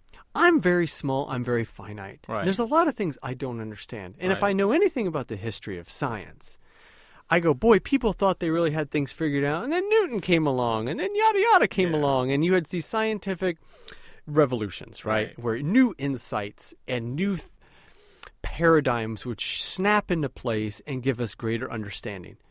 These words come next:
Speaker 1: So, yeah, I will grant, I will say, "You know what, Doctor Axe?" I'm saying I'm this agnostic sitting in the crowd. That seems really convincing.
Speaker 2: Right.
Speaker 1: But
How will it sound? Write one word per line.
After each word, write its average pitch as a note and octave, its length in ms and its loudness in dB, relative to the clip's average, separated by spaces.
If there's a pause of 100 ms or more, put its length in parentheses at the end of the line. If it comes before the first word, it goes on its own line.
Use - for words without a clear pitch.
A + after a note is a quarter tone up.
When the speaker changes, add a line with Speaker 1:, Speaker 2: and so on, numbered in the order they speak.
(220)
Speaker 1:
So, D#3 300 4 (920)
yeah, C#3+ 180 6 (100)
I C#3 120 4
will D3 140 6
grant, C#3+ 380 0
I D3 80 -2
will C#3 120 0
say, B2+ 200 0
"You C#3+ 160 -2
know G#3+ 180 2
what, F#3 280 0
Doctor E3 300 -4
Axe?" E3 420 -10 (420)
I'm A2+ 160 -6
saying A#2+ 200 0
I'm A#2 120 -4
this A2 160 -6
agnostic G#2 560 -8
sitting - 220 -12
in G2+ 60 -10
the G2 60 -10
crowd. G2 380 -6 (320)
That B3+ 120 2
seems C#3 380 -2
really D#3+ 600 -2 (220)
convincing. G#2 760 -8
Speaker 2:
Right. C3 280 -6 (1500)
Speaker 1:
But F3+ 720 8